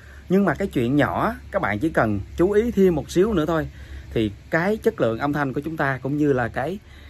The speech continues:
kiểm âm của chúng ta nó sẽ tốt hơn. Ở đây hiện tại các bạn có thể thấy sau lưng của mình á, là những cái tấm ván, tấm gỗ như thế này với những cái đường rãnh xẻ như thế này, nó đều có cái mục đích của nó hết.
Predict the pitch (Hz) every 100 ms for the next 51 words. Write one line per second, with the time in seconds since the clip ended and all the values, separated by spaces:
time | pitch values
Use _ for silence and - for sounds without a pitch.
0 | - - 117 175 143 143 165 160 135 143
1 | - 127 147 - 165 151 139 - - -
2 | 151 135 127 143 107 110 143 160 113 117
3 | 160 120 151 185 180 151 143 139 143 110
4 | 120 - - - - 117 110 117 170 175
5 | 175 208 165 165 214 233 - 180 202 117
6 | 98 175 160 156 117 101 - - - 151
7 | 214 151 185 127 113 107 151 - 117 160
8 | 151 156 107 104 147 127 113 135 151 165
9 | 127 170 147 156 165 196